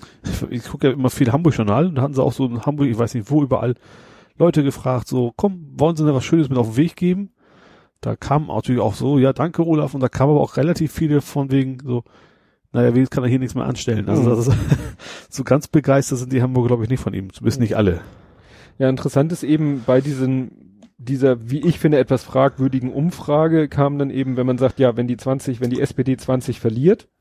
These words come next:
Speaker 2: also gut, zwanzig
Speaker 1: Die
Speaker 2: jetzt
Speaker 1: müssen woanders landen, meinst du?
Speaker 2: Ich, äh, ver-, mache jetzt mal auf, wahrscheinlich haben die das verglichen, was du sagtest, sechsundvierzig wäre gerundet das Ergebnis der letzten Bürgerschaftswahl.
Speaker 1: Mhm.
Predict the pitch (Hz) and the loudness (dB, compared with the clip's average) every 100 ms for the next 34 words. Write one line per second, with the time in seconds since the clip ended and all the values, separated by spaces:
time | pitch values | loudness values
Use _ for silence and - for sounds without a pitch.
0 | _ 120 110 - _ _ _ _ 110 - | _ -2 -2 -4 _ _ _ _ -10 -10
1 | - 113 117 127 123 127 - 120 117 123 | -6 -4 -2 0 2 2 2 0 0 0
2 | 123 120 101 95 - - 101 - 120 - | 0 0 -2 -2 -4 -6 -6 -8 -20 -20
3 | - - - - - 139 135 135 123 143 | -4 -4 -4 -8 -18 -14 -8 -8 0 0
4 | 135 139 147 - 127 135 139 127 135 123 | 2 2 2 2 0 2 0 0 0 2
5 | 127 117 135 156 151 135 - 131 120 127 | 0 0 0 2 2 0 0 -2 2 0
6 | - 147 143 127 120 120 131 123 135 127 | 0 0 -2 -2 -4 -4 -2 2 2 0
7 | 120 127 - 131 - 135 - 135 120 123 | -2 -2 -2 -6 0 0 0 -4 0 0
8 | 123 120 113 127 135 131 120 - - - | 2 -2 0 2 2 2 0 -2 -12 -20
9 | - - 123 113 127 127 - 120 113 123 | -20 -6 -2 2 2 0 0 0 0 -2
10 | 113 110 110 101 - 98 - - 110 147 | -2 -2 -2 -6 -8 -10 -8 -8 -8 -8